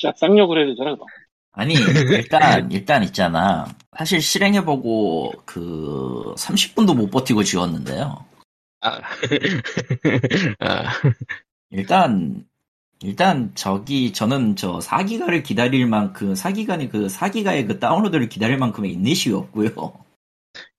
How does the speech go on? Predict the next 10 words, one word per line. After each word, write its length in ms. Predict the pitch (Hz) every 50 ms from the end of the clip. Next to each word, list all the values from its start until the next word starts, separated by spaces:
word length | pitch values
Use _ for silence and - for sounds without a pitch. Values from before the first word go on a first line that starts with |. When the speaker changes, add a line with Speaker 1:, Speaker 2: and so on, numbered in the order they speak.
| - -
Speaker 3:
요즘 260 | 90 - 107 107 98
모바일 380 | 107 92 85 - 90 90 87 -
게임들은 540 | - 90 87 85 90 80 80 82 85 90 85
다 100 | - -
그렇긴 480 | 50 - - 71 67 - - 78 73
하지만서도. 920 | 90 95 92 80 - - - - - - 80 - - - - - - - - _ _
Speaker 2:
음, 240 | 92 92 90 82 - -
다 120 | 110 107
그렇긴 420 | - - 120 117 123 - - 123
한데, 560 | 127 151 151 143 135 147 156 123 95 69 62